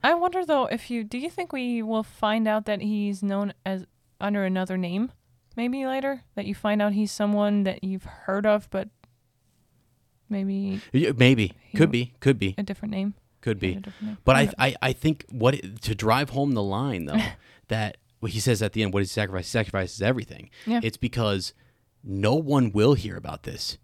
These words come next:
Speaker 2: He's the unnamed hero. We actually
Speaker 1: Yeah.
Speaker 2: get, as the audience, to see this and we go, "Whoa." He's the guy who will set up heroes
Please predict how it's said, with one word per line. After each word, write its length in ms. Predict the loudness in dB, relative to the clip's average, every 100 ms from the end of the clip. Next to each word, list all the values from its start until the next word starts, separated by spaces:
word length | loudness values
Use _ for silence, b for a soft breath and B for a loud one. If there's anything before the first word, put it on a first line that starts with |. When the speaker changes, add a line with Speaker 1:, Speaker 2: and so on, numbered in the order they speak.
| _
Speaker 2:
He's 380 | 0 2 2 4
the 160 | 4
unnamed 480 | 6 6 6 4 2
hero. 200 | 0 0 2
We 200 | 4 4
actually 300 | 2 0 0
Speaker 1:
Yeah. 100 | 0
Speaker 2:
get, 240 | -4 -4
as 180 | -4 -4
the 120 | -2
audience, 380 | 0 2 0 -4
to 140 | -8 -8
see 300 | -4 0 2
this 220 | 0 0
and 80 | -2
we 120 | -2
go, 320 | 0 0 -2 -6 b b b -10
"Whoa." 640 | -4 2 4 4 0 -8 b b b b
He's 360 | -2 0 2
the 80 | 2
guy 200 | 2 2
who 120 | 0
will 160 | 0 -2
set 320 | -2 -2 0
up 220 | 0 -2
heroes 500 | -10 -10 -12 -12 -14